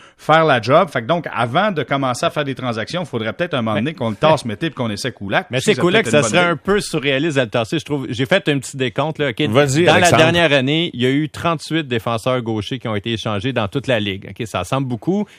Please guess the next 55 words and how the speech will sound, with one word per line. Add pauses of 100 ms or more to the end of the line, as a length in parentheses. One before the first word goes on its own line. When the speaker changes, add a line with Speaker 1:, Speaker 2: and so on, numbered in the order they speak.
(160)
Speaker 2:
C'est
pas
beaucoup,
c'est
presque
Speaker 3:
Je
suis
pas
Speaker 2:
tous
des,
Speaker 3:
surpris.
Speaker 2:
c'est
presque
tous
Speaker 3:
Un
Speaker 2:
des
gars
Speaker 3:
par
Speaker 2:
des
ligues
Speaker 3:
équipe,
à
peu
Speaker 2:
mineures.
Speaker 3:
près,
Speaker 2:
Ouais,
Speaker 3:
c'est
Speaker 2:
mais
Speaker 3:
ça.
Speaker 2:
c'est, (200)
c'est
tous
des
gars,
genre
Speaker 3:
Ah
ouais.
Speaker 2:
Gustav
Olofsson.
En
Speaker 3:
Des
Speaker 2:
vrai,
Speaker 3:
Brandon
Davidson
de
ce
monde,
là.
Speaker 2:
mais
en
vrai,
il
y
a
quatorze